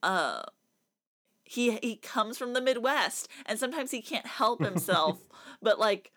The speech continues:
Speaker 1: be shocked at things. You know what I mean?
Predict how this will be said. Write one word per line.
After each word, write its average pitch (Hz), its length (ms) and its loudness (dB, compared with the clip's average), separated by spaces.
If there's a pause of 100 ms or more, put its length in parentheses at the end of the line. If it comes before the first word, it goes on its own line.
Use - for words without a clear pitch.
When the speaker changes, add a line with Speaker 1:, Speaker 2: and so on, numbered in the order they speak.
(840)
Speaker 1:
be 208 160 -6
shocked - 600 0
at - 220 -4
things. - 480 -6
You 220 100 -4
know 214 80 -2
what 208 80 -2
I 226 60 -2
mean? 233 280 -6